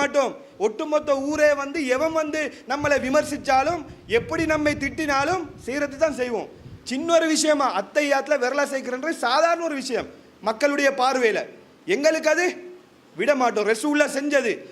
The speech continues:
ஆதாரபூர்வமான செய்தி, விட மாட்டோம். சின்ன விஷயமா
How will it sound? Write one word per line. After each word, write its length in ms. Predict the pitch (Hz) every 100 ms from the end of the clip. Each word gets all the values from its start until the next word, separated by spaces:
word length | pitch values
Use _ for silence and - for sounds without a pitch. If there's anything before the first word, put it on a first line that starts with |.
| - 185
ஆதாரபூர்வமான 640 | 294 320 302 302 302 311 294
செய்தி, 240 | 285 277 247 185
விட 120 | 269 269
மாட்டோம். 320 | 240 196 156 - - - - - - -
சின்ன 200 | 262 339 330
விஷயமா 320 | 320 320 311